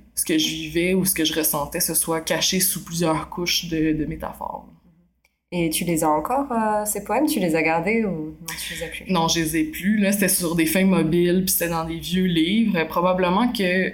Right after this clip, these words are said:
Speaker 1: si, euh, je feuilletais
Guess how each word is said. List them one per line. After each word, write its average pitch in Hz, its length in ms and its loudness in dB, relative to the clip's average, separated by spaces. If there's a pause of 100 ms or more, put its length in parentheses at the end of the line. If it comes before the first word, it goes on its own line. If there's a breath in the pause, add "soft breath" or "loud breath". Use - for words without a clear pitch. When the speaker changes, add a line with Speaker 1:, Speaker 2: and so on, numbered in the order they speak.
(100)
Speaker 1:
si, 196 720 2 (560 loud breath)
euh, 165 480 2
je - 140 -2
feuilletais 185 560 2